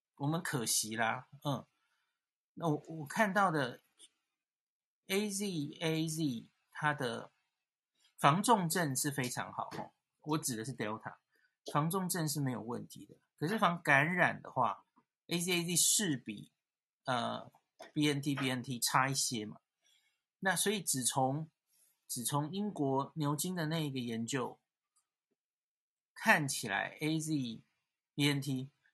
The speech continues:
可以达到跟B N T、B N T差不多的抗体保护，远胜于A Z，A Z。学理上，这是免疫桥接，对，它有事实上是不是这样的问题？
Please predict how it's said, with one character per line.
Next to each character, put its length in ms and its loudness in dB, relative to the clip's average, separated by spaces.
可 160 -2
以 80 0
达 260 2
到 480 2
跟 220 -2
B 160 0
N 100 0
T、 140 -2
B 180 -2
N 140 -2
T 340 -8
差 280 8
不 120 0
多 320 0
的 80 -4
抗 240 -2
体 80 -14
保 140 -10
护， 260 -14
远 300 2
胜 380 2
于 140 -2
A 180 -2
Z，A 340 -4
Z。 220 -8
学 420 2
理 160 0
上， 300 -6
这 100 -8
是 140 -2
免 160 -2
疫 80 -2
桥 200 -6
接， 340 -10
对， 280 -4
它 100 0
有 120 0
事 220 0
实 160 0
上 200 2
是 140 0
不 60 -2
是 80 -2
这 80 0
样 100 0
的 80 -4
问 220 -2
题？ 100 -20